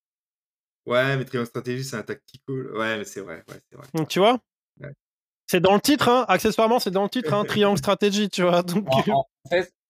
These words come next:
Speaker 3: je t'avoue que j'ai une certaine vision des jeux de stratégie, mais du coup, le fait que, euh, je, euh, alors, c'est pas pour, euh, mal parler du jeu,
Speaker 1: Ouais.
Speaker 3: mais le fait que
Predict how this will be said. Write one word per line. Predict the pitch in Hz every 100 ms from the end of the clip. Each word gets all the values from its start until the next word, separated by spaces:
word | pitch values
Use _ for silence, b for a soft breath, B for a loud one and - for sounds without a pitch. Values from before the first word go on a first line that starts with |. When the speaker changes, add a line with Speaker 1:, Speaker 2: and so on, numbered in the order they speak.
| -
Speaker 3:
je |
t'avoue | - 151
que | 180
j'ai | 131
une | 127
certaine | 147 139 143 139
vision | 131 127 156
des | 135 117
jeux | 127
de |
stratégie, | - 123 - 120 139 190 _ _ _ _ _ _ -
mais | 131
du | 117 127
coup, | - 185
le | 151
fait | 120 156 - -
que, | 131
euh, | 135 117 107 117 - _
je, | 113 -
euh, | 120 110
alors, | 113 107
c'est | - -
pas | 123
pour, | - 110 107
euh, | 107 104 101
mal | 113 117
parler | 120 117 110
du | 107
jeu, | 131 170 _ -
Speaker 1:
Ouais. | -
Speaker 3:
mais |
le | 117
fait | 117 170 - 135
que | 147 147